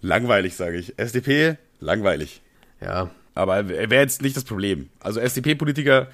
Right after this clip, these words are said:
Speaker 1: dürften, glaub ich, meine Tochter schon daten dann.
Speaker 2: Ja, das, das auch.
Speaker 1: Ja, okay. Ja, ich wei-, ich weiß ja gar nicht, ich
Speaker 2: Mhm.
Speaker 1: will, das ist irgendwie richtig schwierig, da jetzt einzelne Namen zu nennen, weil es, wie gesagt, irgendwie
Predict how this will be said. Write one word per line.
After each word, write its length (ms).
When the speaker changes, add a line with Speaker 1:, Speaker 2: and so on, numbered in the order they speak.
Speaker 1:
dürften, 240
glaub 120
ich, 60
meine 160
Tochter 240
schon 160
daten 260
dann. 200
Speaker 2:
Ja, 240
das, 200
das 200
auch. 300
Speaker 1:
Ja, 260
okay. 300
Ja, 100
ich 160
wei-, 120
ich 100
weiß 200
ja 60
gar 140
nicht, 100
ich 60
Speaker 2:
Mhm. 60
Speaker 1:
will, 180
das 180
ist 100
irgendwie 180
richtig 200
schwierig, 240
da 100
jetzt 120
einzelne 380
Namen 280
zu 120
nennen, 160
weil 100
es, 100
wie 80
gesagt, 260
irgendwie 600